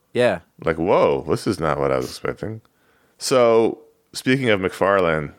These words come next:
Speaker 2: I know we're not, we're going off on a tangent, but he has a Batman Spawn one-shot coming out in December that Capullo's drawing. I
Speaker 1: Hmm.
Speaker 2: won-,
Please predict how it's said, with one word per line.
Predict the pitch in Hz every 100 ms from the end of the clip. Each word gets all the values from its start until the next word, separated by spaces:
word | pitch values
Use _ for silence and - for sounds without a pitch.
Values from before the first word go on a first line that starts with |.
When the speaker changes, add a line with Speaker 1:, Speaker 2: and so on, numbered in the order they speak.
| -
Speaker 2:
I |
know | 90 85
we're | 80
not, | 80 85
we're |
going | 82 80
off | 76 73
on | 76
a | 73
tangent, | 71 76 73
but | 82
he | 101
has | 98 98 85
a | 78 76 73 67 _ _ _ _ -
Batman | 101 104 98
Spawn | 90 - 87 85 80 73 _ _ _ _ _ -
one-shot | 82 92 - 82 -
coming | 78 80 78
out | 76 76
in | 85 76 73 71 -
December | 85 - 82 80 76
that | 73 - -
Capullo's | - - 101 92 80 78
drawing. | - - 50 50 50 _ _ _ _ _ _ _ -
I | -
Speaker 1:
Hmm. | 104
Speaker 2:
won-, | 92 98